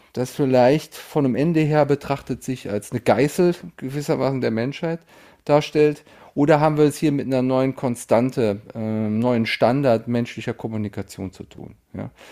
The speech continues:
Sind die ganzen Geflogenheiten, die durch die Durchsetzung der Social Media seit nunmehr, äh,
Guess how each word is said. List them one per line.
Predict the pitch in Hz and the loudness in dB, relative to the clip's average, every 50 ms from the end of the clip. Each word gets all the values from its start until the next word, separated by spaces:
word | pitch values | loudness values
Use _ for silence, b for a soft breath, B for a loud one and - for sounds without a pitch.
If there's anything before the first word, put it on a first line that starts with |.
| B B B | B B B
Sind | - 143 135 143 | -4 -2 0 2
die | |
ganzen | 135 143 147 147 147 | 4 4 4 2 0
Geflogenheiten, | 135 131 - - 151 165 185 160 135 123 131 123 110 107 101 107 104 | -2 -2 0 2 2 2 2 2 0 0 0 0 0 0 0 -4 -6
die | 107 107 107 107 | -6 -4 -6 -6
durch | - - 113 - - | -6 -8 -8 -8 -8
die | - 110 104 101 _ - | -8 -8 -8 -8 _ -2
Durchsetzung | 135 139 151 143 - - 123 120 - - 113 | 0 0 0 0 0 -2 -2 -2 -2 -8 -6
der | 117 110 | -6 -6
Social | - - 123 113 - 123 123 | -6 -4 -8 -8 -8 -6 -6
Media | 120 120 120 110 104 | -4 -2 -2 -2 -2
seit | 113 113 110 117 | -2 -4 -6 -4
nunmehr, | 120 120 120 113 113 110 - - - - | -6 -4 -4 -4 -4 -6 -10 -18 -14 -10
äh, | 127 120 110 | -8 -6 -6